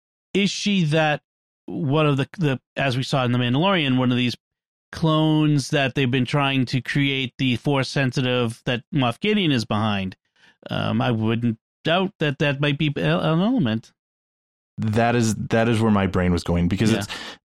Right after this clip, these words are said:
Speaker 2: especially with the story group, I mean, everything's gotta be pointed towards, uh, the clone of Palpatine.
Speaker 1: Yes.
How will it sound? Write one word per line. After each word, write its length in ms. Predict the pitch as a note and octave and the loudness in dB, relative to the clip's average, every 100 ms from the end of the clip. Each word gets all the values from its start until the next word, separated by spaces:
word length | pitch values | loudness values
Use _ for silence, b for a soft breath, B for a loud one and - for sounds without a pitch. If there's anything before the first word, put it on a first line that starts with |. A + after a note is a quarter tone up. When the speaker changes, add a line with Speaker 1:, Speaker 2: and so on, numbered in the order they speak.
| - | -4
Speaker 2:
especially 600 | D2+ A2+ - C#3+ D3 D3 | -2 -4 -2 0 2 2
with 140 | A#2+ | 2
the 80 | G#2+ | 0
story 320 | - A2 G#2+ | -2 2 2
group, 240 | F#2+ F#2 - | 2 0 2
I 80 | G#2+ | 2
mean, 180 | G2 | 4
everything's 540 | F2+ A#2+ A#2 G#2+ G#2+ F2 | 2 2 2 2 2 2
gotta 200 | G2 F#2+ | 0 2
be 120 | F#2+ | 0
pointed 520 | - A2 G#2 G2 F2+ | 2 2 2 2 -4
towards, 640 | - G#2 G2 F2+ E2+ E2+ - B B B _ _ _ _ - | -2 0 2 0 -2 -6 -12 B B B _ _ _ _ -2
uh, 500 | G#2 G2 F2+ C2 A1+ | 2 2 2 0 0
the 140 | A2 | -2
clone 220 | G#2+ B2 G2+ | 0 2 2
of 80 | - | 2
Palpatine. 440 | F#2 - - C#3+ | -2 -2 -2 -2
Speaker 1:
Yes. 420 | A#2+ - - - | -2 -6 -12 -20